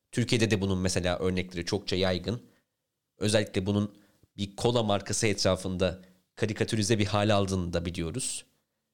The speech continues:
İşte bugün bu boykot meselesinin çok önemli bir aktörüne, yani Boycott, Divestment and Sanctions Movement olarak bilinen boykot, tecrit ve yaptırımlar hareketine değineceğiz. Hazırsanız başlıyoruz. Bu yıl on dokuz Temmuz'da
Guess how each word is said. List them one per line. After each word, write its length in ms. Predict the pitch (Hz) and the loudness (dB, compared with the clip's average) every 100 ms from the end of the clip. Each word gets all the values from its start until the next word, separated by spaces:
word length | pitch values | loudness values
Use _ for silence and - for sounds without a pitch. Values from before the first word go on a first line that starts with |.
| _ - | _ -6
İşte 280 | - 156 160 | 0 2 2
bugün 400 | 160 170 202 - | 2 0 -2 -8
bu 200 | 131 139 | -6 0
boykot 380 | 123 123 165 - | 2 2 0 0
meselesinin 520 | 113 104 92 95 135 | 0 0 0 0 -2
çok 200 | - - | -2 0
önemli 280 | 113 107 113 | 2 2 2
bir 160 | 120 | 2
aktörüne, 500 | - - 87 85 78 - _ _ _ _ - | 0 0 -2 0 -6 -8 _ _ _ _ -2
yani 320 | 98 92 90 | 0 0 2
Boycott, 520 | 123 123 120 - - _ | 2 2 -2 -2 -10 _
Divestment 600 | 95 98 113 - 120 - - | 0 2 0 0 -4 -4 -4
and 80 | 101 | -2
Sanctions 580 | - 117 113 - 85 92 | 0 0 0 -2 -2 0
Movement 400 | 98 87 87 - | 0 0 -2 -4
olarak 360 | 92 85 - | -2 -2 -4
bilinen 340 | 85 85 90 143 - _ _ _ _ | -6 -2 -2 -2 -10 _ _ _ _
boykot, 480 | 110 104 - 147 - _ _ | 2 2 0 -4 -10 _ _
tecrit 460 | 101 98 127 - - _ _ | -2 -2 -6 -8 -10 _ _
ve 60 | 95 | 0
yaptırımlar 460 | 101 - 101 107 113 | 0 2 0 2 2
hareketine 460 | 98 95 104 101 | 2 -2 -2 0
değineceğiz. 560 | 87 76 78 131 - - _ _ _ _ | 0 -4 -2 -2 -2 -8 _ _ _ _
Hazırsanız 480 | 113 104 95 98 120 | -2 0 2 0 2
başlıyoruz. 540 | 95 - 82 - - - _ - - _ _ - | 2 2 -4 -6 -8 -12 _ -20 -20 _ _ 0
Bu 100 | 180 | 2
yıl 140 | 185 | 2
on 160 | 139 170 | 0 0
dokuz 260 | 151 113 - | -2 -4 -2
Temmuz'da 600 | 90 90 90 110 127 | -2 -2 -2 -2 -2